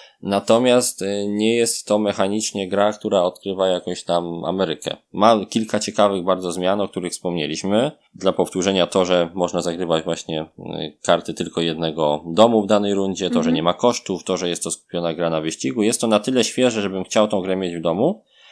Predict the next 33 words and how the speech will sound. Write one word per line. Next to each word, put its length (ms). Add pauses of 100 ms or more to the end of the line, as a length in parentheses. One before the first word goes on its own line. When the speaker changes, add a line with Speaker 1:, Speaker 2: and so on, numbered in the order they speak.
(260)
Speaker 1:
ale 260
też 200
na 120
tyle 220
proste, 680 (180)
że 220
raczej 320
nie 360
będę 480
kupował 600 (520)
setek 400
tych 180
talii, 320
tak? 340
Kupię 260
sobie 220
raz 200
na 80
jakiś 240
czas 200
z 40
nowego 360
zestawu, 680
dwie 260
kar-, 280
dwie 220
talie 260
na 100
przykład, 320
żeby 140
odświeżyć 500
trochę, 260
Speaker 2:
Mhm. 340